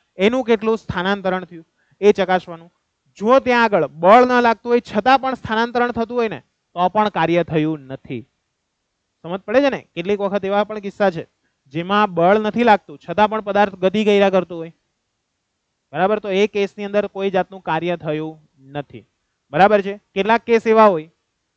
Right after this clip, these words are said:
બળ બરાબર લગાડવામાં આવે પણ પદાર્થનું સ્થાનાંતરણ જ ન થાય, તો આવા કેસની અંદર પણ, બેટા, કાર્ય થયું નથી. બરાબર છે? એટલે કાર્યને દર્શાવવા માટેની આ બધી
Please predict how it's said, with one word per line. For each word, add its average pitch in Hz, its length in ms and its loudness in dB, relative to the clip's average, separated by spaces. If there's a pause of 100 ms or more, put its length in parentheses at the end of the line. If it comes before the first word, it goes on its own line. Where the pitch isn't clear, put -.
(120)
બળ 202 260 6
બરાબર 220 400 4
લગાડવામાં 214 540 4
આવે 156 160 -6 (540)
પણ 180 140 -8
પદાર્થનું 196 440 0
સ્થાનાંતરણ 226 720 -2
જ 208 80 -12
ન 196 180 -8
થાય, 180 200 -12 (720)
તો 180 40 -6
આવા 190 320 6
કેસની 214 420 -4
અંદર 202 200 0
પણ, 196 160 -12
બેટા, 185 280 -4 (360)
કાર્ય 175 360 0
થયું 151 360 -12 (260)
નથી. - 340 -14 (460)
બરાબર 233 300 2
છે? 226 120 -4 (340)
એટલે 160 120 -6
કાર્યને 208 580 -2
દર્શાવવા 185 440 -4
માટેની 170 400 -10
આ 160 60 -10
બધી 156 360 -10